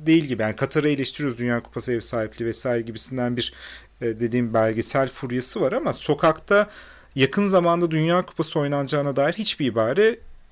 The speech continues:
e, ben göremiyorum en azından. Belki detaylarda kalmış bir iki şey vardır. E, senin de bahsettiğin gibi yani kültürün çok önemli parçası olan barlar, e, zaten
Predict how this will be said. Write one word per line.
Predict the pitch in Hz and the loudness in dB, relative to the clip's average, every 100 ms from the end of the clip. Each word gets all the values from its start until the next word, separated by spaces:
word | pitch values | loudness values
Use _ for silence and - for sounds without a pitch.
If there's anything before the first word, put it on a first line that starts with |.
| _ - - | _ -14 -8
e, | 175 165 | -6 0
ben | 165 180 | 2 6
göremiyorum | 175 175 165 165 131 113 104 107 | 6 6 2 -2 -2 0 0 -4
en | 107 | -6
azından. | 104 95 107 143 139 | -6 -6 -6 -4 -2
Belki | 117 110 113 | -2 -2 -4
detaylarda | 104 117 110 110 107 110 | -4 -2 -2 -4 -4 -4
kalmış | 117 104 95 - | -4 -4 -10 -12
bir | |
iki | 104 - | -10 -8
şey | - 110 | -6 -6
vardır. | 113 104 117 220 - - - - 139 | -6 -8 -8 -12 -14 -18 -18 -8 0
E, | 139 | 0
senin | - 175 | 2 2
de | 180 | 6
bahsettiğin | 165 156 185 | 4 4 -2
gibi | 170 | 2
yani | 143 127 | 2 0
kültürün | - 131 160 | -4 -2 -4
çok | 156 165 | -2 0
önemli | 156 151 151 | 2 2 2
parçası | 147 143 - 151 | 2 2 0 2
olan | 147 143 | 4 4
barlar, | 120 120 127 139 139 - - - - _ - - - | 6 6 6 4 2 -2 -18 -20 -20 _ -20 -20 -10
e, | 113 104 101 104 104 | -8 -6 -8 -12 -10
zaten | 107 104 98 - 104 | -4 -4 -4 -6 -6